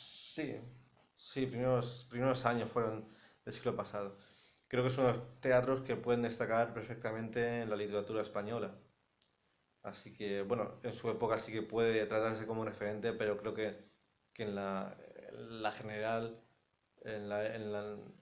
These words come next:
en la historia del teatro, no es de mis favoritos, como puede ser El castigo sin venganza de Lope de Vega, o La vida es sueño de Calderón, o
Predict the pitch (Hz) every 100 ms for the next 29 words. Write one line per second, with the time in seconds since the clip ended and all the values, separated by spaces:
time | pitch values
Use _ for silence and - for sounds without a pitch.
0 | _ 120 110 117 113 110 110 107 113 110
1 | 113 117 117 113 113 113 110 104 - -
2 | _ _ _ _ 117 104 104 104 113 110
3 | - 107 104 104 - 120 113 113 117 117
4 | 113 107 - 110 113 110 107 107 117 113
5 | 110 107 104 107 107 113 117 120 120 -
6 | - _ _ _ _ - - 113 107 107
7 | 107 110 107 110 120 113 - 120 120 110
8 | 107 104 110 117 120 120 120 - _ _
9 | _ _ _ _ _ _ _ _ _ _
10 | _ _ _ - 123 123 120 117 113 113
11 | 110 110